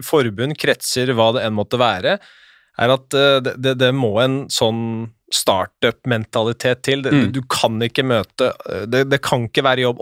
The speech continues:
Speaker 1: åtte til fire, du må være forberedt på å jobbe, eh, tidvis tjuefire sju, så får du heller legge beina litt høyt,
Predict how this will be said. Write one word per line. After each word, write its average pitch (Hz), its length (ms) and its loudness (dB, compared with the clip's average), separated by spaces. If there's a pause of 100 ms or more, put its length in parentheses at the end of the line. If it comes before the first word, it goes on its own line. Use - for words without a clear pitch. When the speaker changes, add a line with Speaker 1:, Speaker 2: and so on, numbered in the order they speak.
Speaker 1:
åtte - 160 -10
til 139 140 -4
fire, 120 260 -2
du 120 80 0
må 113 200 0
være 110 220 2
forberedt 104 540 -4
på 110 140 0
å 113 100 2
jobbe, 101 320 0 (720)
eh, 117 500 2 (140)
tidvis 139 560 2
tjuefire 131 480 2
sju, 165 100 4 (380)
så - 80 -20
får 117 80 -2
du 123 80 4
heller 117 160 0
legge 110 160 0
beina 107 320 0
litt 107 160 -6
høyt, - 460 -4